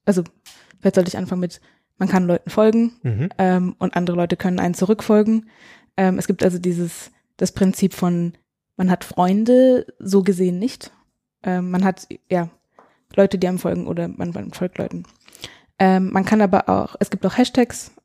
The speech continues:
Speaker 1: ähm, man kann auch Hashtags folgen und dann bekommt man eben auch alles, was unter einem Hashtag gepostet wird, wird auch in die, in die eigene Timeline,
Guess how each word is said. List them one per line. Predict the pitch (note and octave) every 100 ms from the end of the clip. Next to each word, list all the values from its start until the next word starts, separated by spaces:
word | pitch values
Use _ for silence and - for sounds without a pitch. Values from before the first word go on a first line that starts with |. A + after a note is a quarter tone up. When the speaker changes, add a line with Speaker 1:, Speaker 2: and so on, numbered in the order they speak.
| -
Speaker 1:
ähm, | G3 F#3+ F#3
man | F#3
kann | - F#3+
auch | E3+
Hashtags | A3 - A#3 -
folgen | A3 A3 A3
und | F3+
dann | F3+
bekommt | F3 F#3
man | F3+ F#3
eben | F3+
auch | - F3+
alles, | - F#3 -
was | F3+
unter | F#3+ F#3
einem | F3+ F3
Hashtag | F#3 - F#3 - - -
gepostet | F3 F#3+ F#3 F#3 E3+
wird, | E3+ - F3+
wird | F#3
auch | F#3 -
in | F3
die, | E3+ F3 F3 F3+ _ _ _ _
in | - G3
die | F3+
eigene | E3+ E3+
Timeline, | - E3+ E3+ E3+ E3+